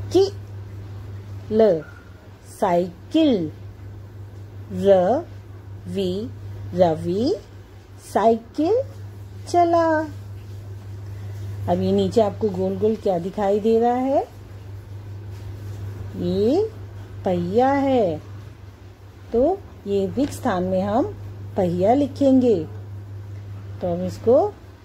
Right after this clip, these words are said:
ऐसे पढ़ेंगे, अमित, अमित, प, ही, या, पहिया, मत, मत, प,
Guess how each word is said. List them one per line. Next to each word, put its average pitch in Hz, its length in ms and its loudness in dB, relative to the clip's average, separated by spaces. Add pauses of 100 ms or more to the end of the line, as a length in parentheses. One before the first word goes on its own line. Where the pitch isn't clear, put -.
(140)
ऐसे 185 300 0
पढ़ेंगे, 190 600 2 (560)
अमित, 208 1900 -2 (640)
अमित, 175 540 0 (1040)
प, 214 420 4 (600)
ही, 392 240 4 (800)
या, 247 540 2 (720)
पहिया, 185 720 0 (800)
मत, 220 920 0 (200)
मत, 165 280 -2 (960)
प, 220 380 6